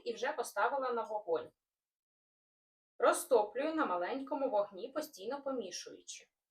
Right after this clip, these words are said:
Дивіться, ось такий він має бути. Тепер додаю соду ось так по всій поверхні. І все далі перемішую, вона збільшиться в декілька разів.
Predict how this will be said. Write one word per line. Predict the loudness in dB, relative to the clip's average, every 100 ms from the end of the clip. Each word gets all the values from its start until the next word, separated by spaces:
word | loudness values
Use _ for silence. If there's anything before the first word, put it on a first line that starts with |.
| _ _ _ _ _ _ _ _ _ _ _ _
Дивіться, | -2 0 0
ось | 0 0
такий | -2 -2 -2
він | 0 2
має | 2 2
бути. | -4 -8 -8 -10 -12 _ _ _ _ _ _ -2
Тепер | 4 6 6
додаю | 6 6 6 4
соду | 0 0 0 0
ось | -2 -2
так | -2 0
по | -2
всій | -4 -8 -4
поверхні. | -2 -2 -4 -8 -20 -20 _ _ _ _ _ _ _ _ _ _ _ _ _
І | -8
все | 0 2
далі | 8 10 10
перемішую, | 6 4 2 0 -6 -12 -6 -2 0 -2 -4 -4
вона | -2 -2
збільшиться | -6 -10 -8 -8 -4
в | -2
декілька | 2 0 -2 -2 0
разів. | 0 -2 -10 -12 -12 -12